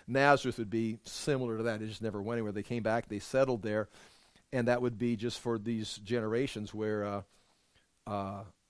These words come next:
they, until the time of Christ, the, the tribe of Judah would have just lived there. Anyway,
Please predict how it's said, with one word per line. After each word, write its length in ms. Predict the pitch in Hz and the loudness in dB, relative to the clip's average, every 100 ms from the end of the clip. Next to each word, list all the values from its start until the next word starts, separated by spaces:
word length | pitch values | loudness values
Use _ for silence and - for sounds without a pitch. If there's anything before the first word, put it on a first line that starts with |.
| - 120 113 113 110 - 95 | -12 -10 -10 -10 -12 -16 -2
they, 200 | 110 104 104 _ _ | -2 -2 -6 _ _
until 260 | - 104 117 | -10 -4 -2
the 60 | 113 | 0
time 160 | 110 | -2
of 60 | 98 | 0
Christ, 360 | 135 123 113 - - | 2 2 0 -8 -18
the, 80 | 110 - 117 | -18 -16 -18
the 60 | 110 | -16
tribe 280 | - 113 107 | -4 -2 -2
of 160 | 101 | -6
Judah 360 | 98 135 151 113 | -2 2 2 2
would 140 | 110 | -2
have 80 | 107 | -4
just 260 | 95 107 - | -6 -12 -8
lived 340 | 110 127 104 | 2 2 2
there. 200 | 107 95 - - - - | -6 -8 -10 -20 -20 2
Anyway, 400 | 180 185 139 127 | 6 8 8 6